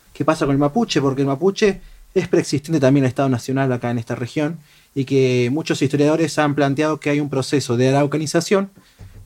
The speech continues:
eh, ya desde el siglo diecisiete, ¿sí? Hace, cerca del mil seiscientos, en esa época. Entonces,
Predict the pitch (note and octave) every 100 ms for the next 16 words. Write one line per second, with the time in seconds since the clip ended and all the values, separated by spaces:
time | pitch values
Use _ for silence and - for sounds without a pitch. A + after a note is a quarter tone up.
0 | _ C#3 C3+ B2+ E3+ F#3 D#3+ C3+ - F#3+
1 | F3 E3 D3 B2+ A#2+ C3 - E3 - G#2+
2 | _ _ _ - C#3+ C#3 - C#3 C3+ -
3 | D3 D3+ C3+ C3 D#3 C#3 C3+ - E3+ C#3+
4 | A2+ C#3 C3 C#3 D3+ - - A#2 D3 D3+
5 | C#3+ -